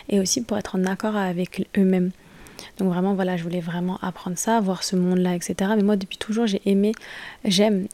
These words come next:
euh, c'est toujours le cas, c'est, c'est pas du tout du passé, mais j'aime en fait conseiller les gens, donner des conseils, et cetera.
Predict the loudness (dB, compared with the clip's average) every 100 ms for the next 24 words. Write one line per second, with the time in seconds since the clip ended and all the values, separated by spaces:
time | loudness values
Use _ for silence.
0 | -8 -4 -4 -4 -4 -6 -8 -10 -10 -10
1 | -8 -2 0 2 0 0 -2 -4 -4 -2
2 | -2 -2 -4 -2 -2 0 2 2 2 0
3 | 0 0 -4 -4 -4 0 0 0 0 0
4 | 0 0 -2 -6 -6 -4 -2 -2 -2 -4
5 | -4 -4 -4